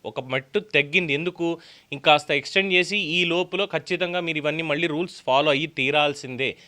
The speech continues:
అయితే ఇప్పుడున్నటువంటి పరిస్థితికి మీకు నలభై ఎనిమిది గంటల ఈ విశ్రాంతి సమయం ఏదైతే ఉందో దాన్ని ముప్పై ఆరు గంటలే చేస్తున్నాము. So, ఫ్లైట్లు ఈ, ఆ, మార్నింగ్ సిక్స్ ఓ క్లాక్ వరకు నైట్ టైమ్ ఫ్లైట్ ల్యాండింగ్‌లు వీటికి సంబంధించి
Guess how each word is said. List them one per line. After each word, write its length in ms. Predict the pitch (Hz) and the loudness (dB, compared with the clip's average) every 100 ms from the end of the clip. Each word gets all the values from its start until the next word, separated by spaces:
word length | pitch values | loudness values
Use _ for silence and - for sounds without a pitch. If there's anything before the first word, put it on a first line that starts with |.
| _ | _
అయితే 300 | 131 143 196 | -4 4 4
ఇప్పుడున్నటువంటి 800 | 220 - - 196 185 185 180 160 147 | 4 -4 -4 0 2 0 -2 -4 0
పరిస్థితికి 500 | 147 147 151 143 139 | 0 0 -4 -6 -6
మీకు 180 | 131 | -6
నలభై 320 | 120 123 151 160 | -4 -4 -2 -2
ఎనిమిది 260 | 165 151 | -2 -4
గంటల 320 | 151 143 151 135 | -4 -2 0 0
ఈ 80 | 131 | -2
విశ్రాంతి 440 | 123 - 156 143 | -6 -2 -2 -2
సమయం 320 | 147 139 127 | -6 -4 -4
ఏదైతే 320 | 127 139 139 | -2 -2 -4
ఉందో 200 | 127 131 | -8 -6
దాన్ని 200 | 160 139 | -4 -4
ముప్పై 280 | 123 107 139 | -6 -4 2
ఆరు 140 | 143 143 | 2 2
గంటలే 340 | 135 127 127 123 | -4 -4 -6 -2
చేస్తున్నాము. 500 | 117 - 139 147 240 - - _ - | -6 -6 -6 -4 -6 -8 -20 _ 0
So, 100 | 240 | 0
ఫ్లైట్లు 640 | - - 196 185 185 180 - _ _ - | 2 2 2 2 0 0 -8 _ _ -8
ఈ, 500 | 120 120 113 110 107 | -4 -2 -2 -2 -2
ఆ, 180 | 104 101 | -4 -6
మార్నింగ్ 340 | 113 151 175 | -4 -2 -2
సిక్స్ 260 | - 139 170 | -6 -6 -4
ఓ 60 | |
క్లాక్ 280 | 165 156 139 | 2 2 4
వరకు 340 | 135 127 139 - _ - | 0 -2 -8 -12 _ -4
నైట్ 220 | 127 139 | -4 2
టైమ్ 180 | 143 139 | 0 0
ఫ్లైట్ 260 | 135 127 135 | -2 -2 0
ల్యాండింగ్‌లు 460 | 131 127 120 120 | 0 -2 -6 -6
వీటికి 300 | 117 113 110 | -6 -6 -10
సంబంధించి 640 | - 117 117 110 107 123 | -8 -8 -6 -8 -8 -10